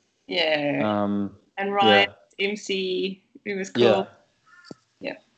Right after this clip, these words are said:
Speaker 2: But just that people waited behind made it even sweeter. Like, I think, you know,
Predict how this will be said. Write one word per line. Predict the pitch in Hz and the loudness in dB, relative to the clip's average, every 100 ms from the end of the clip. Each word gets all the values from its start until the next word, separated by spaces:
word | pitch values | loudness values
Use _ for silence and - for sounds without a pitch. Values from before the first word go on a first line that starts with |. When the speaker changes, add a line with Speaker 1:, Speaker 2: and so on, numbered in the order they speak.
| _ _ _ _ _ _ _ - | _ _ _ _ _ _ _ -8
Speaker 2:
But | 127 - _ | -8 -8 _
just | 156 - | -6 -2
that | 185 - | -2 0
people | 139 120 101 | -2 -2 0
waited | 104 113 113 95 | -2 -2 -8 -12
behind | 107 95 104 120 107 98 | -14 -8 -4 -4 -6 -8
made | 101 98 | -6 -6
it | 101 | -6
even | 101 101 95 - - | -8 -10 -14 -16 -14
sweeter. | - 113 113 98 95 - _ - _ _ - | -4 -2 -2 -6 -12 -14 _ -20 _ _ -2
Like, | 110 | 0
I | 113 | -2
think, | - 117 107 - _ _ _ - _ 107 - | -2 -4 -4 -10 _ _ _ -20 _ -18 -8
you | 107 | -4
know, | 101 127 | -2 -4